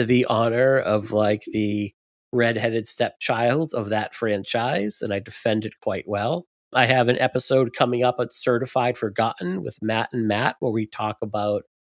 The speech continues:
the late two thousands s-, gory, over-the-top, sexually explicit movie Sweatshop.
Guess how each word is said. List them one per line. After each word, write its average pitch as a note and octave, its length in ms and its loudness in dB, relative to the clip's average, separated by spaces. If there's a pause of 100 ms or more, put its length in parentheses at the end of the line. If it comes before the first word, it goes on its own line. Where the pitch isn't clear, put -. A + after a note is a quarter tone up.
(260)
the A2 420 2 (160)
late A#2 440 0
two A#2+ 160 -2
thousands A2+ 720 0
s-, - 280 -8 (200)
gory, B2+ 680 4
over-the-top, A2+ 880 -2
sexually A2+ 1000 -2 (320)
explicit - 580 0
movie G#2+ 640 0
Sweatshop. C#3+ 920 0